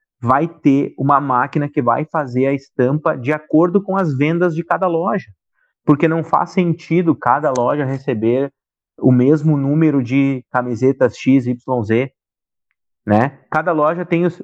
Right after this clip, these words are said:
está numa cidade diferente, cada loja tem um perfil de público que atende diferente. Então, cada loja vai ter independência pra produzir ou finalizar a produção de cada produto in loco,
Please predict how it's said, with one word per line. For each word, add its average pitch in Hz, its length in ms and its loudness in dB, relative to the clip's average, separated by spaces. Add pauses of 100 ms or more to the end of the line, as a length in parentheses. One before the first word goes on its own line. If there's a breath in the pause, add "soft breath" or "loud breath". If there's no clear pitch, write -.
está - 220 -2
numa 160 180 -2
cidade 143 320 -4
diferente, 143 580 0
cada 127 220 0
loja 135 300 -2
tem 143 200 -6
um 147 120 -2
perfil 147 400 2
de 151 180 -4
público 143 400 -2
que 135 120 0
atende 131 520 -2
diferente. 123 760 0 (340)
Então, 147 440 0 (460 soft breath)
cada 156 220 0
loja 160 220 0
vai 175 100 -2
ter 208 120 0
independência 170 1080 0 (500)
pra 175 240 2
produzir 185 1080 2
ou 135 180 4
finalizar 156 720 0
a 165 60 -4
produção 147 640 -2
de 139 120 -6
cada 139 280 -2
produto 147 640 2 (160)
in 247 140 6
loco, 185 340 4